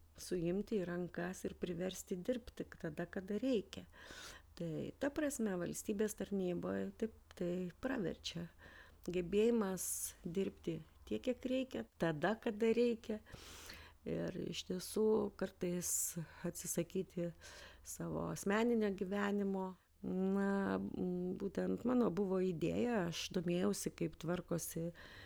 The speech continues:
atitinkamos vakarų šalių, e, tarnybos. Man labai buvo gerai, kad, m, prezidentas Valdas Adamkus atėjo su tokiu supratimu, kas yra spaudos laisvė, kad nėra tabu, kad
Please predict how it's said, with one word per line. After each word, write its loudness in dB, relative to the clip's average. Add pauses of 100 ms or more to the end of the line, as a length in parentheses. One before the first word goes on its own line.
(400)
atitinkamos -2
vakarų 0
šalių, 0
e, -4 (120)
tarnybos. 2 (440)
Man 0
labai 0
buvo -2
gerai, -2
kad, -8 (720)
m, -2 (320)
prezidentas -2
Valdas 2
Adamkus -2
atėjo -4
su -6 (540)
tokiu -2
supratimu, -2
kas -4
yra -4
spaudos -6
laisvė, -4
kad -8
nėra 0
tabu, -2
kad -10